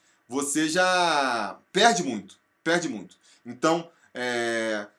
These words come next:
times que têm grandes elencos, que podem fazer girar o elenco, vão ter esse favoritismo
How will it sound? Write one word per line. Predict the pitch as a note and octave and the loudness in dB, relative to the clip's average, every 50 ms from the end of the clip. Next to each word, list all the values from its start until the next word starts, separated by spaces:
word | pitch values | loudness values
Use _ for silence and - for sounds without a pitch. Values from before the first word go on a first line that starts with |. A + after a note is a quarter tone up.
| _ _ _ _ _ - | _ _ _ _ _ -4
times | - - A3 C4 A#3 F#3+ E3+ - | -2 2 2 4 4 2 0 -2
que | - - | -4 -4
têm | - - E3 D#3+ C3+ | -2 0 0 0 2
grandes | C#3 F3 G#3 A#3 G#3+ - - | 4 4 4 4 2 2 2
elencos, | D#3+ C3+ - D#3+ F#3+ G3+ E3 - - - - - - - | 2 2 4 2 2 2 0 -2 -6 -10 -14 -14 -14 -14
que | A#2+ A2+ | -16 -18
podem | - - D#3+ F3+ F#3 D#3+ D#3 | -4 2 4 4 4 4 2
fazer | - D#3+ C#3 C#3 C#3+ C#3 | -2 -2 0 0 -2 0
girar | C#3+ C#3 C3+ | 0 0 2
o | B2+ A#2 | 2 0
elenco, | A2 B2+ D#3 F#3 F#3 - - - G#2 | 0 2 2 2 0 0 -4 -8 -8
vão | - B2 D#3+ F#3+ F#3 | -4 -2 -2 -2 -2
ter | - D3 C3+ E3 F#3 F#3 - - _ _ _ | 0 2 2 2 2 0 -4 -12 _ _ _
esse | C3+ C3+ - | -8 -6 -4
favoritismo | - E3+ D#3 C#3+ D#3+ E3+ E3 D#3+ - - C#3+ D#3 D3+ D#3 E3+ E3+ - - | -2 0 0 2 2 0 0 0 -2 -4 -4 -6 -8 -6 -6 -6 -8 -10